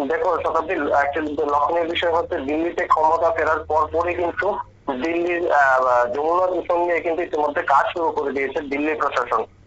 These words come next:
আহ, যেটা, আহ, বিজেপির তরফে প্রতিশ্রুতি দিয়ে, দেওয়া হয়েছিল যে, আহ, ক্ষমতায়, আহ, বা, আহ, ফিরে, আহ, ক্ষমতায় এলে বিজেপির তরফে য-, যমুনা দূষণের নিয়ন্ত্রণে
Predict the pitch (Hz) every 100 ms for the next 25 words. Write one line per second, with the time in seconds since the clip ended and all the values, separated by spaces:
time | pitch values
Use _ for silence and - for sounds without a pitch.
0 | - 135 123 123 123 147 160 139 143 139
1 | 147 151 131 165 165 160 - 151 160 -
2 | 165 165 156 151 151 151 139 143 143 143
3 | 143 139 147 143 143 143 - - - 151
4 | 143 143 151 160 170 165 151 147 143 139
5 | 139 127 135 131 131 123 123 131 131 -
6 | 156 160 160 139 135 131 147 156 160 160
7 | 139 143 156 139 147 147 151 151 143 170
8 | 175 127 147 127 147 147 156 160 123 135
9 | - 151 160 143 147 151 147 143 139 156